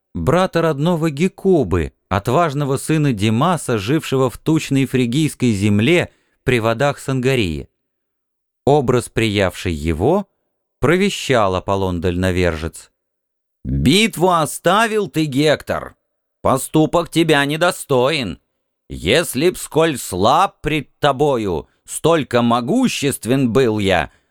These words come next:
скоро б раскаялся ты, что кровавую битву оставил. Вспять обратись, напусти на Патрокла коней быстролётных!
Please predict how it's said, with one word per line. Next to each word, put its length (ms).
скоро 520
б 140
раскаялся 960
ты, 180
что 260
кровавую 680
битву 320
оставил. 720
Вспять 540
обратись, 720
напусти 720
на 160
Патрокла 600
коней 380
быстролётных! 1080